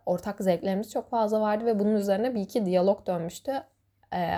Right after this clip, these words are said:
o şekilde paylaşımda bulunmuştuk. Onun için de benim o kızla yani hiç böyle aynı okul, aynı ortam, işte aynı spor aktiviteleri falan gibi şeylerim hiç olmamıştı. Ona rağmen çok güzel bir uyum yakalamıştık falan.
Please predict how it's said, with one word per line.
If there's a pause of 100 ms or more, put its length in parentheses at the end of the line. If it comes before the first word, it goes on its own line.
o
şekilde
paylaşımda
bulunmuştuk.
Onun
için
de (560)
benim
o
kızla
yani
hiç
böyle
aynı
okul, (120)
aynı
ortam,
işte
aynı
spor
aktiviteleri
falan
gibi
şeylerim (100)
hiç
olmamıştı. (440)
Ona
rağmen
çok
güzel
bir
uyum
yakalamıştık
falan.